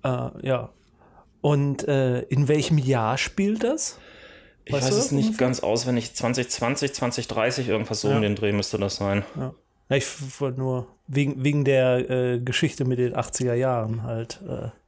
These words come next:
Speaker 1: dass das muss ja von jemandem dann, von diesem Millionär ersch-, Milliardär erschaffen worden sein, der muss ja irgendeinen Bezug zu den achtzigern quasi gehabt haben, ne?
Speaker 2: Genau, das war halt so seine Jugend, wo er aufgewachsen
Speaker 1: Mhm.
Speaker 2: ist. Und das
Speaker 1: Mhm.
Speaker 2: ist halt,
Speaker 1: Ja.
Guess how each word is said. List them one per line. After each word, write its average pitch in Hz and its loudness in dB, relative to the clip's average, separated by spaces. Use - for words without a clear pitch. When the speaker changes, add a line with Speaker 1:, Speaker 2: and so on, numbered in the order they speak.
Speaker 1:
dass - -6
das - -8
muss 160 4
ja 175 6
von 160 4
jemandem 147 2
dann, 131 2
von 123 -2
diesem 131 -2
Millionär 156 6
ersch-, 143 2
Milliardär 147 4
erschaffen 135 0
worden 135 2
sein, 135 0
der 135 2
muss 139 -4
ja 139 2
irgendeinen 127 -2
Bezug - -4
zu 135 -4
den 120 -2
achtzigern 113 -6
quasi 117 -4
gehabt 120 -4
haben, 135 -6
ne? - -2
Speaker 2:
Genau, 117 2
das 104 0
war 101 0
halt 110 0
so 107 -2
seine 101 2
Jugend, 104 -2
wo 98 -2
er 78 2
aufgewachsen 151 4
Speaker 1:
Mhm. - -2
Speaker 2:
ist. - -4
Und 131 -2
das 131 2
Speaker 1:
Mhm. 135 2
Speaker 2:
ist 156 -2
halt, 110 2
Speaker 1:
Ja. 117 -4